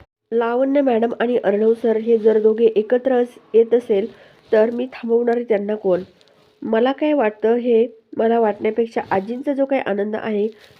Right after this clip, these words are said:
तो माझ्यासाठी खूप महत्त्वाचा आहे," असं पण इकडे ही ईश्वरी आपल्या मनाशी बोलत असते. तेवढ्यामध्ये आता ईश्वरी थोडीशी विचार करत असते.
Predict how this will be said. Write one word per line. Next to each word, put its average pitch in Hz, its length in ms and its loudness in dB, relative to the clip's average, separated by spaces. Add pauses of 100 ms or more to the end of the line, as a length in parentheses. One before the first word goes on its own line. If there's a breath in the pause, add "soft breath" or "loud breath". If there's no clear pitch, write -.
तो 254 80 0
माझ्यासाठी 220 460 -4
खूप 233 220 -6
महत्त्वाचा 196 440 -2
आहे," 196 160 -2
असं 220 240 -2
पण 220 220 -4
इकडे 214 220 -4 (440 loud breath)
ही 208 100 -4
ईश्वरी 220 400 -4
आपल्या 220 260 0
मनाशी 196 300 -6
बोलत 226 300 -2
असते. 226 300 -4 (420 soft breath)
तेवढ्यामध्ये 240 440 0
आता 240 260 0 (300 soft breath)
ईश्वरी 247 520 -2 (720)
थोडीशी 254 400 -2
विचार 240 280 0
करत 226 240 -2
असते. 196 320 -4